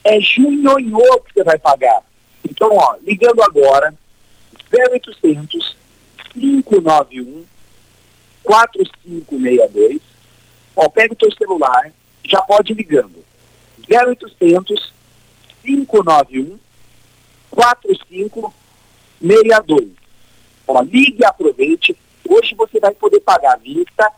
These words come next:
no cartão ou no boleto bancário. Tá sem limite no cartão? Tá sem dinheiro? Eu faço no boleto pra você. Começa a pagar só em junho. Vai receber agora, só vai começar a pagar em junho.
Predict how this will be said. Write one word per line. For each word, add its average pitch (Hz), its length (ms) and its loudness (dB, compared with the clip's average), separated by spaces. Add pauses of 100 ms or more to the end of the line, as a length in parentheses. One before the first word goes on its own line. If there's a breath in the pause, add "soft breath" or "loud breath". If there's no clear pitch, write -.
(360)
no 214 140 0
cartão 208 560 0 (300)
ou 302 260 -2
no 311 140 -6
boleto 277 500 0
bancário. 214 440 -2
Tá 202 200 0
sem 254 100 -16
limite 226 440 -6
no 180 100 -12
cartão? 208 500 2 (300)
Tá 226 220 -4
sem 214 160 -20
dinheiro? 202 500 -2 (300)
Eu 175 100 0
faço 202 320 -2
no 214 100 -16
boleto 196 480 0
pra 571 180 0
você. 339 520 -6 (400)
Começa 233 480 0
a 226 100 -8
pagar 196 440 -2
só - 160 -2
em 254 160 -4
junho. 180 400 -4
Vai 143 160 0
receber 170 400 -2
agora, 170 440 2 (300)
só 202 140 -2
vai 214 160 0
começar 208 340 -8
a 196 40 -2
pagar 202 280 0
em 214 100 -10
junho. 120 300 -8